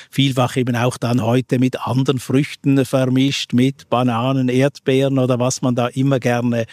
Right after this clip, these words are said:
hat. Und, äh, damit wird es fast zu einer Art Fruchtsalat. Das war nicht, äh, im Sinne des Erfinders, äh, Doktor Max Bircher-Benner, aber es hat sich weiterentwickelt und die Absatzzahlen sind sicher sehr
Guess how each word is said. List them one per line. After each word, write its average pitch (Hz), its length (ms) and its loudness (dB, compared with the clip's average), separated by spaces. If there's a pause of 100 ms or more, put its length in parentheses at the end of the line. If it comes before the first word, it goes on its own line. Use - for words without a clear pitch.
(120)
hat. - 400 -2
Und, 139 280 0
äh, 127 160 2
damit 123 340 -2
wird 120 160 0
es 117 140 -4
fast - 480 -4
zu 143 80 0
einer 120 260 0
Art 107 240 -6
Fruchtsalat. 151 760 -2 (340)
Das 151 180 -2
war 113 140 -4
nicht, 185 400 0
äh, 160 180 2 (240)
im 165 180 2
Sinne 151 380 2
des 135 240 -2
Erfinders, 160 840 0
äh, 135 180 2
Doktor 139 400 -2
Max - 380 -4 (240)
Bircher-Benner, 131 840 0 (380)
aber 135 280 2 (200)
es - 160 0
hat 117 160 -6
sich - 220 -4
weiterentwickelt 135 1000 -2 (260)
und 123 460 0
die 120 140 -2
Absatzzahlen 113 1040 -2
sind 107 260 -6 (100)
sicher 180 440 0
sehr 127 320 0